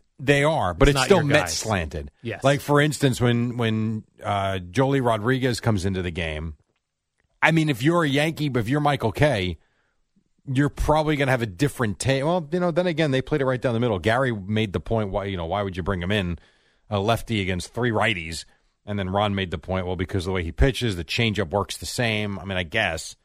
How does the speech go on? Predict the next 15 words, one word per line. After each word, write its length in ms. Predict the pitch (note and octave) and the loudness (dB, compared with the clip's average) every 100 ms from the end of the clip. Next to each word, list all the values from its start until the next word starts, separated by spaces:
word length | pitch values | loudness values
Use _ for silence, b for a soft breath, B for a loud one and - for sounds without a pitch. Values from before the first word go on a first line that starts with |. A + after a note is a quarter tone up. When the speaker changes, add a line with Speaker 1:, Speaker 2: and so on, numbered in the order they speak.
| _ _ _ | _ _ _
Speaker 1:
But, 120 | - B2+ | -8 -2
yeah, 200 | D3+ A#2 | 0 -2
it's 140 | - | -2
still 180 | F#3 E3+ | 0 0
a 60 | |
Met 200 | C3 C#3 | 0 -2
slant, 600 | - - G#2+ F#2+ C#2 - - _ _ _ _ _ _ | -6 -6 -2 -2 -6 -16 -20 _ _ _ _ _ _
so 200 | - A#2 | -4 -2
it 40 | A2 | 0
would 100 | G2+ | -2
probably 500 | C#3 C3+ C3 A#2 G#2+ | 0 0 0 -2 -2
annoy 380 | G2+ G#2+ A2 G#2 | 0 0 0 0
me, 120 | G2+ | -4
too. 340 | - F#2 C#2+ - | -2 -4 -4 -6
Speaker 2:
Yeah. 300 | C3+ A#2 | -6 -4